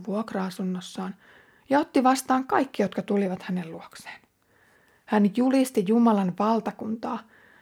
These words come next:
ja opetti, kuka Herra Jeesus Kristus on. Avoimesti ja kenenkään estämättä.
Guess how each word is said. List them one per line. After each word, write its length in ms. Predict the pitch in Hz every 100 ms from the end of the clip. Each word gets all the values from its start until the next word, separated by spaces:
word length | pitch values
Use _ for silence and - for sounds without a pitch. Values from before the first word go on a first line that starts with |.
| -
ja 120 | 269 -
opetti, 480 | 349 - 294 -
kuka 360 | 214 - - 214 - - -
Herra 400 | 294 285 247 202 _
Jeesus 440 | 226 214 208 196 -
Kristus 500 | - 180 - - -
on. 140 | 190 190 - _ _ _ _ _ _ _ _ _ _ _
Avoimesti 720 | - 185 196 214 247 - 262 - _ _ _ -
ja 100 | 220 - _ _ _ -
kenenkään 640 | 220 233 202 175 220 190 -
estämättä. 800 | 208 - - - - _ _